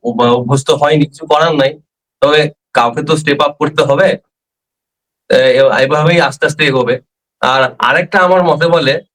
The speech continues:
যে, আহ, মিউ-, গান বাজনা, মানে আর্টিস্ট বা ব্যান্ড যাই বলুন, এরা না একটু মানে ফিল্ম ইন্ডাস্ট্রির উপর বেশি নির্ভরশীল হয়েছে আগেকার দিনে। বা কিন্তু বিদেশে আপনি দেখবেন, আহ, গানের একটা নিজের পরিচয় হয়,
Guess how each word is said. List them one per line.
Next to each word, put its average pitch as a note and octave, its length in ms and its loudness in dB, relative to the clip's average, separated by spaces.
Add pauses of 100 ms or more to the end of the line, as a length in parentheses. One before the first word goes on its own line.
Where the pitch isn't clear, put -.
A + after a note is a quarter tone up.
(140)
যে, C#3 360 2
আহ, A#2 280 2
মিউ-, A#2+ 680 0
গান E3 340 0
বাজনা, D#3 440 0 (220)
মানে B2+ 120 0
আর্টিস্ট C3 500 -4
বা C#3+ 200 2
ব্যান্ড C3 280 0
যাই C3 200 0
বলুন, C#3 320 -2 (480)
এরা C#3 280 2
না F3+ 200 0
একটু D3 460 -4 (760)
মানে A#2+ 180 2
ফিল্ম E3+ 360 2
ইন্ডাস্ট্রির E3+ 460 0
উপর E3 180 -2
বেশি D3 260 -2
নির্ভরশীল C3+ 560 0
হয়েছে A2+ 260 0
আগেকার B2+ 400 0
দিনে। D3+ 220 2
বা C#3 160 0
কিন্তু C#3+ 220 -4
বিদেশে C#3 360 0
আপনি D3+ 240 -4
দেখবেন, C#3 380 -2 (440)
আহ, A#2 220 2 (180)
গানের D3 260 2
একটা E3+ 240 -2
নিজের D#3+ 300 0
পরিচয় D#3 420 0
হয়, C3 200 0